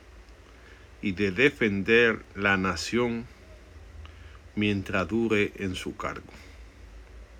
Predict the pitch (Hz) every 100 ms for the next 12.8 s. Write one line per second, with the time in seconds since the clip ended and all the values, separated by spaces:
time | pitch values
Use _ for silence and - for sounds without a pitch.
0 | - - - - - - - - - -
1 | - - - 95 110 139 131 127 147 147
2 | 156 151 151 - - - - - - -
3 | - - - - - - - - - 98
4 | 92 123 135 131 123 98 - - 113 98
5 | 113 120 - 117 107 95 98 90 131 151
6 | 139 - 113 90 101 101 127 135 110 -
7 | 95 110 - - - - 104 101 90 92
8 | 87 98 110 - - - - - - -
9 | - - - - - - - - - 98
10 | 92 90 107 117 - 110 104 - 92 98
11 | 104 117 - 113 110 104 98 104 95 -
12 | 110 98 87 101 117 107 104